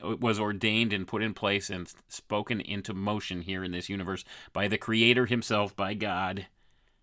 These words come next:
It's immutable. These natural laws are immutable. You can't break them.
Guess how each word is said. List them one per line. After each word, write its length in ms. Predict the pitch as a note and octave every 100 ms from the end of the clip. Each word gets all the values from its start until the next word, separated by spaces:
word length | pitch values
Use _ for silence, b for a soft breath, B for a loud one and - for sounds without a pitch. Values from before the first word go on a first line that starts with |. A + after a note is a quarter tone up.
| _ _ _ _ -
It's 240 | A2+ A2+ -
immutable. 800 | B2+ A#2 A2+ G#2+ G2 F#2+ F#2+ F#2+ b b b b _ _ - _ _ _ _
These 180 | - G#3+
natural 420 | G#2+ A#2 B2+ C3+
laws 300 | A2 G2 G2+
are 100 | G2
immutable. 680 | G#2 C3+ A#2+ G2 F#2 F#2+ F2+ -
You 140 | F#2+
can't 340 | - G#2+ G2+ F2+
break 320 | G2 F#2 -
them. 380 | F#2 E2+ E2+